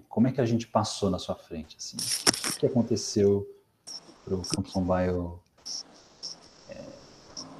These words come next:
soar pra você como uma, uma coisa que te interessava, assim?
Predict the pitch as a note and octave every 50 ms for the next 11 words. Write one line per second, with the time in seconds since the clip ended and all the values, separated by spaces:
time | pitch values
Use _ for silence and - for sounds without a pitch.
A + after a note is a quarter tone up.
0 | - D#3+ - - - - - A2 G2 F#2+ F#2+ F#2+ - - G2 F2 F#2 F2 - -
1 | - F#2+ F#2+ - - F#2+ F#2 F2+ F2+ F2 F2 F2 F2+ E2+ F2+ F2+ F2+ F2+ F2 E2+
2 | E2 E2 E2 D#2+ E2 F2 - _ - _ - - - - - G2+ F#2+ F2+ - -
3 | - G2+ G2 F2+ F2 F#2+ F#2 - E2 - - F2+ - - F2 F2+ F2 - - F2+
4 | E2+ E2 E2 E2 - - - G2